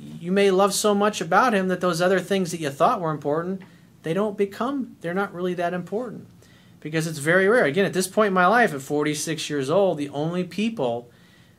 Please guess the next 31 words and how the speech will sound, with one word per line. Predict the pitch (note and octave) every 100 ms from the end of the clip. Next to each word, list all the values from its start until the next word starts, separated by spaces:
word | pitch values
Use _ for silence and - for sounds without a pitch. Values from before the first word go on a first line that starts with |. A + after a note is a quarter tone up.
| -
that | C3+
are | C3
in | C3 C#3
my | D3+ D3+
life | D#3+ F3+ E3+
are | C#3
people | C3 D3+ E3+ C3+ A#2+ A#2+ C3 - _ _ _ -
that | A#2+
are | A2+
honest, | B2 D3 E3+ E3 E3 - - - _ _ _
that | B2 A#2
are | A2+
loyal, | A2 B2+ D#3 E3 D#3+ E3 D#3+ - - _ _ -
that | A2+
treat | - D#3 E3
me |
with | D#3+ D3
respect, | C3+ A#2+ - - F3 F3+ F3 - - -
that | A2+ G#2
value | A#2+ B2+ D3+ F3 F3+ F3
me, | F3 F3 F3+ F3+ - _ _ _
that | - A#2+
have | A2+ C#3 D3 C#3+
my | B2 B2 B2+
best | B2+ C#3 D3+
interests | D#3 D3+ D#3 D3+
at | C3+
heart, | - F3
that | F3+ C#3
really | D#3+ D4+ D4
care | - G#3+ C4 G#3+ C3+